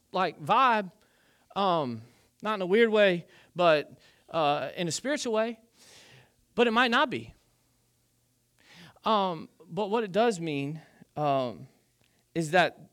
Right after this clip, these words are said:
th-, this is the goal of being together, having a unified faith, striving together to work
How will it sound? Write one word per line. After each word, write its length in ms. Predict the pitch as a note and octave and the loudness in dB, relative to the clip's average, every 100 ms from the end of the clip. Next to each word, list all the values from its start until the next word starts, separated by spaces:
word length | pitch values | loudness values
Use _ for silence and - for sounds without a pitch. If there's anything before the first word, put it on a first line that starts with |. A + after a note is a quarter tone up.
| D#3 | -2
th-, 200 | G#3 - | -2 -2
this 260 | E3 A3+ C#4 | -8 -6 -8
is 120 | G3+ | -8
the 80 | D#3+ | -10
goal 480 | B2+ D#3 F#3+ B2 | -6 -4 -2 -4
of 180 | B2 B2 | -8 -6
being 220 | F#3+ G3+ | -4 -4
together, 640 | F3 D3 C3+ E3+ F#3 A#2+ G#2 _ _ _ _ | -6 -10 -8 -4 -4 -8 -14 _ _ _ _
having 320 | F3+ F#3+ F3+ | -8 -6 -6
a 40 | |
unified 840 | D#3+ C#3+ G3+ A#3 - G#3 G3 F#3+ D#3+ _ _ | -8 -6 -4 -4 -4 -2 -2 -2 -8 _ _
faith, 540 | - - G3 C3 - - _ _ | -20 -6 -4 -4 -8 -20 _ _
striving 800 | - - F#3 G#3 A#3 A#3 G3+ - | -14 -6 0 0 0 -4 -6 -10
together 600 | - E3 D#3+ F#3+ D#3+ C#3+ | -12 -10 -2 -2 0 -4
to 220 | - D#3 | -8 -12
work 540 | D#3+ E3+ G3+ E3+ - | -8 -4 -4 -4 -12